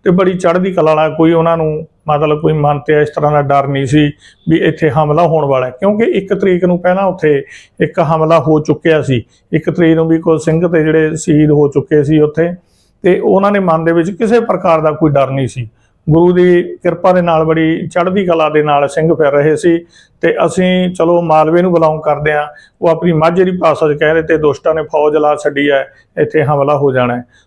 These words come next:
ਸੋ ਗੁਰੂ ਪਿਆਰੇ ਖਾਲਸਾ ਜੀ, ਰਾਤ ਨੂੰ ਅਸੀਂ ਗੁਰੂ ਰਾਮਦਾਸ ਸਰਾਂ ਦੇ ਵਿੱਚ ਵਿਸ਼ਰਾਮ ਕੀਤਾ। ਸਵੇਰੇ ਹੀ ਚਾਰ ਵਜੇ,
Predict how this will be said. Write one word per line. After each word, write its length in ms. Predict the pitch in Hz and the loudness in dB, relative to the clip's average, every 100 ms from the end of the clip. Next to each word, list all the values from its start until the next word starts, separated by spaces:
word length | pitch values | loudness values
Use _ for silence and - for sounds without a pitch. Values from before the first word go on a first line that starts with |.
| _ | _
ਸੋ 120 | - 165 170 170 - - | 0 2 2 0 -4 -2
ਗੁਰੂ 180 | 160 165 | 0 2
ਪਿਆਰੇ 220 | 160 160 | 0 0
ਖਾਲਸਾ 480 | 160 151 147 160 160 | 0 -2 0 0 0
ਜੀ, 260 | 165 165 170 - _ - | 2 0 -4 -20 _ -4
ਰਾਤ 260 | 151 151 165 | 0 0 0
ਨੂੰ 140 | 160 | 0
ਅਸੀਂ 400 | 156 160 151 147 | 2 0 0 0
ਗੁਰੂ 220 | 147 156 151 | 0 2 2
ਰਾਮਦਾਸ 400 | 147 151 151 143 | 0 0 -2 0
ਸਰਾਂ 220 | 147 147 | 0 0
ਦੇ 80 | 147 | -2
ਵਿੱਚ 260 | 139 135 | -4 -4
ਵਿਸ਼ਰਾਮ 580 | 147 165 139 139 143 147 | -6 -4 -4 -2 -2 -2
ਕੀਤਾ। 420 | 165 160 175 175 175 - _ _ _ | -4 0 2 0 -2 -14 _ _ _
ਸਵੇਰੇ 440 | - 196 226 226 220 | -6 0 2 4 2
ਹੀ 80 | |
ਚਾਰ 300 | 180 175 156 | 2 2 4
ਵਜੇ, 280 | 151 135 123 | 2 -2 -4